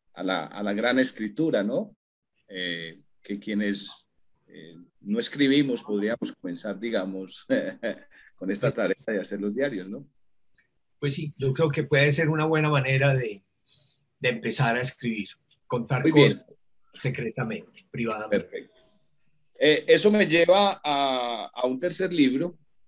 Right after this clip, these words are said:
Speaker 1: ¿sí? Eh, Traiciones de la Memoria, y de aquí sí vamos a saltar directo al olvido que seremos, y, y ya sabes por qué, ¿no? Traiciones de la Memoria. Ah, hay, hay, hay,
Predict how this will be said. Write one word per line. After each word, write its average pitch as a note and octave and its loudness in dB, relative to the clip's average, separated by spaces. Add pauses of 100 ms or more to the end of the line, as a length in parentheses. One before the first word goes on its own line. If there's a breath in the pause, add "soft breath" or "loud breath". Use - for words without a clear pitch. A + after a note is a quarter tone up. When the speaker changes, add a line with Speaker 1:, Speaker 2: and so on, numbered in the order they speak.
(420)
Speaker 1:
¿sí? G3+ -6 (300)
Eh, F2 -8
Traiciones C3 0
de E3 0
la D3+ 2
Memoria, B2 0 (540)
y A#2 -4
de B2 4
aquí B2+ -2
sí C#3+ 0
vamos C#3 0
a B2+ -4
saltar A#2 -6
directo B2+ 0
al G#2 -4
olvido G#2 0
que B2 -4
seremos, G2+ -4
y, E2+ -10
y F2 -14
ya F#2 0
sabes G#2+ -2
por - -10
qué, F#2 -4
¿no? F2+ -10 (380)
Traiciones C#3+ 4
de D#3 6
la B2 4
Memoria. G2 -2 (220)
Ah, G2+ -8
hay, C#3+ 4
hay, C#3 0
hay, D3+ 0